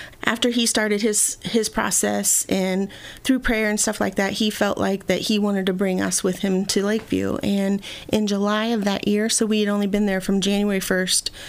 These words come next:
to the end of July, so, like, seven-ish months, seven and a half months. Um, and we came to Indianapolis with him. We're on staff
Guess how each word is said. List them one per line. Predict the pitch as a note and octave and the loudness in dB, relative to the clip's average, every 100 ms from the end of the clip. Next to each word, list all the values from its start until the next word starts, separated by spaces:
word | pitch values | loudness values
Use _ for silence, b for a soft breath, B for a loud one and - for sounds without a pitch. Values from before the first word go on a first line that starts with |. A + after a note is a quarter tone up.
| B B - | B B -2
to | G#3+ | 0
the | F#3+ | 2
end | G3 G3 | 0 0
of | |
July, | F#3 F#3 F3+ - - | 0 0 0 -2 0
so, | - | 0
like, | G3 F#3+ - | 0 0 0
seven-ish | - G#3+ G3 G3+ G3 G3 G3+ - F#3+ F#3+ - | 0 2 0 2 2 0 0 0 0 2 2
months, | G3+ F#3+ A#3 - - - B B B | 2 2 0 0 0 -2 B B B
seven | - G#3 G3+ | -2 0 2
and | |
a | F#3 | 0
half | G3 F#3+ | 0 0
months. | G3+ G#3 - - - B B B - | 0 0 0 0 -2 B B B -2
Um, | G#3 F#3+ F#3 F3+ F#3 - | 0 0 0 0 -2 0
and | G#3+ | 0
we | G#3+ | 2
came | G#3 G#3+ | 2 2
to | G#3 G3+ G3 - | 2 0 0 0
Indianapolis | A3 G#3 G#3 G3+ F#3 - | 0 0 -2 -2 -2 0
with | G3 - | 0 2
him. | G3 F#3+ G#3 A3 B B B - | 0 2 0 -2 B B B -4
We're | G#3 | 0
on | G#3 G#3 | 0 0
staff | - G#3+ G#3 G3+ - | 0 0 0 -4 -8